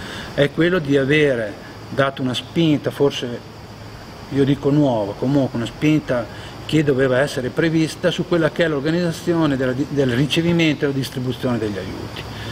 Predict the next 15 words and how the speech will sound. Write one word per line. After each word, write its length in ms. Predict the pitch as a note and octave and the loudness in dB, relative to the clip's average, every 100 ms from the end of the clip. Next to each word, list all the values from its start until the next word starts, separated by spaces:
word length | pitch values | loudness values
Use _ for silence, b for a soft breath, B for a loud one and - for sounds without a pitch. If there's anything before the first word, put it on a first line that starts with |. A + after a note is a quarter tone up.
| B B B B B B - - - - - - | B B B B B B -14 -12 -12 -12 -12 0
Eh, 800 | C#3 C#3 B2+ B2 A#2+ A2 A2 A2 - - - - - - - - | 4 4 4 4 2 2 -2 -4 -10 -12 -12 -10 -12 -12 -8 0
il 160 | E3 | 2
mini-, 280 | F3 E3+ D#3 - | 4 4 2 0
il, 240 | F3 E3 | 0 2
la 100 | D#3 | 2
protezione 500 | E3+ D3+ D#3+ F#3+ F3+ | 0 -2 -2 0 0
civile 640 | - E3 E3+ F3+ E3 D#3 - | -2 -2 0 2 2 0 -2
a 80 | C#3+ | -2
Modena, 600 | D#3 D#3+ D#3+ D#3 D3+ C#3+ - - - - | 0 2 0 0 0 -2 -8 -16 -12 -2
lo 140 | C#3 | 0
ripeto, 460 | C3 - D3 D3 B2+ | 0 2 0 2 0
ha 40 | |
delle 180 | B2+ B2+ | 0 2
grosse 300 | C3+ B2+ C3+ | 2 0 -2
potenzialità. 800 | A#2 A#2 A2+ A#2 G#2+ G#2+ - | -8 -6 -6 -6 -8 -8 -10